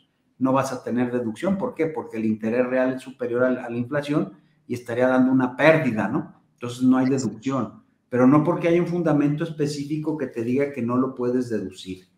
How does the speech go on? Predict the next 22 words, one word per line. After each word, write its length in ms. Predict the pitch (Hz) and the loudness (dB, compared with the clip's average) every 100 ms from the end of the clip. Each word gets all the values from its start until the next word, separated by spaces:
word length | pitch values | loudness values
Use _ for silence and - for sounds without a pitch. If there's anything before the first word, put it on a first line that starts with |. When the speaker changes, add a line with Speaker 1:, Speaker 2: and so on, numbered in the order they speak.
| _ _ - | _ _ -8
Speaker 1:
Es 80 | |
lo 100 | 123 123 | -4 -4
que 20 | |
Speaker 2:
Exacto, 220 | 117 - 180 | -6 -6 -4
es 140 | 226 | 0
Speaker 1:
queremos 100 | 233 | 2
Speaker 2:
deducible 560 | 180 - - 202 214 196 | 2 0 -4 0 4 4
el 40 | - | 6
crédito, 540 | 170 185 196 196 190 | 4 4 2 2 2
es 100 | 190 | 2
deducible 380 | 208 165 175 196 | 0 0 2 2
el 60 | 185 | 2
interés 360 | 151 139 156 165 | 0 -2 0 2
real, 400 | 175 170 185 180 | 2 2 2 -2
solamente 560 | 175 202 196 190 190 | 0 0 0 -2 -2
que 160 | 151 131 | -2 -2
a 80 | 127 | -2
excepción, 640 | 127 131 - 180 202 202 | -6 -8 -4 -4 -4 -8
el 240 | 131 120 | -12 -6
año 380 | 131 170 202 196 | 0 2 2 2
veinte 340 | 180 175 180 196 | 0 -4 0 0
veintiuno, 800 | 196 202 220 185 185 202 - | 2 0 0 2 -2 -6 -14